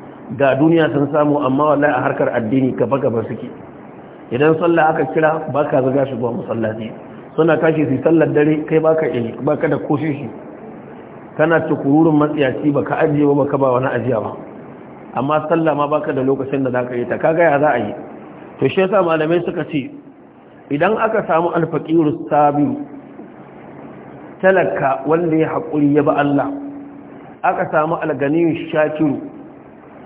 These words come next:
mawadaci wanda Allah ya bashi wadata ya ba Allah, to matsayinsa a wajen Allah ba ɗaya bane.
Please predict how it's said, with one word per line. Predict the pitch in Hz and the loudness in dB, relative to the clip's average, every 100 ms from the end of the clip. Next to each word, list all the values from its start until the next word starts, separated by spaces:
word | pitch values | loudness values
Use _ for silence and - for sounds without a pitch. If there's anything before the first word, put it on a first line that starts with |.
| - 117 | -8 -2
mawadaci | 139 185 190 156 147 - | 2 4 4 2 0 0
wanda | 165 175 165 | 2 2 2
Allah | 147 156 147 | 0 2 2
ya | |
bashi | 143 156 156 143 | 4 2 2 0
wadata | 127 139 143 143 | 2 2 2 2
ya | 123 131 | 2 0
ba | 139 | 0
Allah, | 143 143 127 | 0 2 0
to | 135 | 0
matsayinsa | 131 143 151 160 160 156 | 0 0 4 4 4 2
a | 127 | 2
wajen | 127 135 135 | 4 2 2
Allah | 139 135 | 2 2
ba | 113 107 | 2 0
ɗaya | 113 | 0
bane. | 110 110 | 0 -2